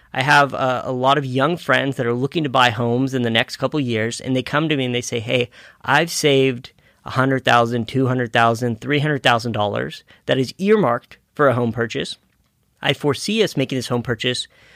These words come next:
within the next, call it eight to twelve months. But in the meantime, savings accounts don't pay anything. Where should I invest this money?" It's a good question. It's a valid question. It's a question I get a lot. So we've defined their objective.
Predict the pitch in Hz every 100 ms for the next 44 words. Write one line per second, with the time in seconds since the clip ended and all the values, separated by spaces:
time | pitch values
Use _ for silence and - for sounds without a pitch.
0 | _ - 143 135 127 - 147 131 127 123
1 | 120 - - - - 127 120 - 135 -
2 | 131 - 120 110 110 139 - - _ _
3 | _ _ - 135 127 165 339 156 110 110
4 | 156 _ _ _ - 147 175 214 190 190
5 | - 135 - 151 185 180 127 120 151 _
6 | _ _ - 127 143 190 - 180 131 113
7 | 120 - - 107 110 107 104 110 _ _
8 | _ _ _ _ - 120 113 131 127 -
9 | 233 - 120 107 110 123 127 123 202 190
10 | - 135 127 127 113 117 113 107 113 -
11 | _ _ _ _ _ - 143 143 120 135
12 | - 123 147 143 117 123 120 120 131 196